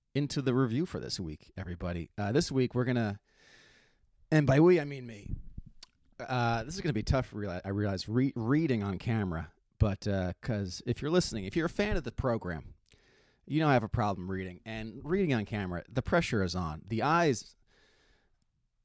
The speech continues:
the eyes are on me. Anyway, uh, yeah, we're gonna, we're gonna be reading the reviews for the Greater Wynwood Exotic Animal Park, which you don't know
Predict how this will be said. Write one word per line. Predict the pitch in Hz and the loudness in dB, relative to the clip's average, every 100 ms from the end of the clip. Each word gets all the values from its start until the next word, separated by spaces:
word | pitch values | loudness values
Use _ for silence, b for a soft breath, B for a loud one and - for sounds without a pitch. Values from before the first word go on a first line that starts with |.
| _ _ _ _ _ _ _ _ _ _ _ _ _ _ _ _ _ _ _ _ _ | _ _ _ _ _ _ _ _ _ _ _ _ _ _ _ _ _ _ _ _ _
the | 156 | -4
eyes | 175 196 | -2 0
are | 143 - | -2 -6
on | - | -12
me. | - - _ - | -18 -20 _ -2
Anyway, | 151 123 85 - - | 0 0 -4 -10 -2
uh, | 123 127 | 0 2
yeah, | 113 | 0
we're | 135 | 0
gonna, | 156 | -4
we're | 165 | -4
gonna | 185 | -4
be | 208 | -2
reading | 185 202 190 | 2 4 6
the | |
reviews | 175 151 170 160 107 | 6 6 4 2 2
for | - 117 | 2 2
the | 92 | 2
Greater | 85 117 139 175 147 98 | -2 -2 2 4 2 0
Wynwood | 98 139 180 113 85 82 | 2 4 6 4 2 -2
Exotic | 85 90 117 127 127 | -6 0 4 4 4
Animal | - 113 107 95 | 0 -2 -2 -2
Park, | - 92 | -2 0
which | 117 - | 0 0
you | 113 | -2
don't | 160 202 | -6 -10
know | 143 180 107 | 0 4 4